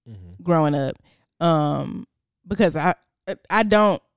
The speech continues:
Speaker 2: I'm not backing down from this. I still firmly believe that she shows blatant favoritism towards my brother. Blatant. It's not, I don't even think, she don't try to hide it or nothing. Now I think it is disguised as, I can admit that he need her more than I do.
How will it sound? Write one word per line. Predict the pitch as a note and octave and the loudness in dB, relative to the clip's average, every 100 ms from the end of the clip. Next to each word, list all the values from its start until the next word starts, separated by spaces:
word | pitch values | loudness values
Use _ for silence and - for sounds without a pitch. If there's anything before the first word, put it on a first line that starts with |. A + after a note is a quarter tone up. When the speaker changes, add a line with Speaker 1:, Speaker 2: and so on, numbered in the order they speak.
| - | -6
Speaker 2:
I'm | F#3+ | 0
not | A3 G3 | 2 4
backing | G3 F3+ | 2 2
down | E3 | -4
from | D#3 | -4
this. | D#3+ D#3+ | -4 -4
I | |
still | F3+ G3 F#3 | -4 -4 -2
firmly | E3+ E3 D3+ | -2 -4 -4
believe | D3+ D3+ | -6 -6
that | D3+ | -4
she | - F3 | -4 -2
shows | - D#3+ D#3 | -2 -2 -6
blatant | F#3+ F#3 F#3+ G3 A3 D3+ - | -2 -2 0 -2 -2 -8 -10
favoritism | D#3 - C#3+ - | -10 -10 -10 -10
towards | - - - | -10 -10 -10
my | - | -12
brother. | - - - _ _ _ _ - | -14 -16 -18 _ _ _ _ -8
Blatant. | F#3+ F#3 C#3 F2 - _ _ _ | -4 -4 -6 -12 -20 _ _ _
It's | F3+ | -6
not, | F3+ D3 D3+ | -6 -6 -12
I | |
don't | F#3 | -10
even | F#3 | -10
think, | F3+ - | -12 -4
she | G#3+ | -2
don't | G3 | 0
try | D#3 F3+ | 0 0
to | |
hide | F#3 E3+ | 0 -4
it | D#3+ | -4
or | D3+ | -6
nothing. | E3 D3+ - _ _ _ _ - | -6 -6 -12 _ _ _ _ -18
Now | G#3 A#3 D#4 D4 A3 G#3 | -4 0 2 4 4 4
I | F#3+ G#3 | 2 0
think | - G3+ F#3+ | 0 -2 0
it | G3+ G3 | 0 2
is | F#3+ F3+ - - _ _ _ _ _ _ _ - | 2 0 -4 -12 _ _ _ _ _ _ _ -8
disguised | G3 - A3+ G#3 F3+ E3+ E3 | -6 0 2 4 4 0 -4
as, | - E3 D3+ D3+ D#3 - - _ _ _ _ _ _ _ _ _ _ _ _ _ _ _ _ - | -2 -2 0 -2 -4 -8 -14 _ _ _ _ _ _ _ _ _ _ _ _ _ _ _ _ -2
I | F#4+ | 2
can | G#4+ | 4
admit | B3+ B3+ B3 | 4 4 4
that | A3 | 2
he | C4+ | 4
need | A#3+ A3+ | 2 2
her | F3 | 0
more | E3 D#3+ | 0 -2
than | D3+ | -4
I | C#3+ | -8
do. | C3+ A#2 | -10 -14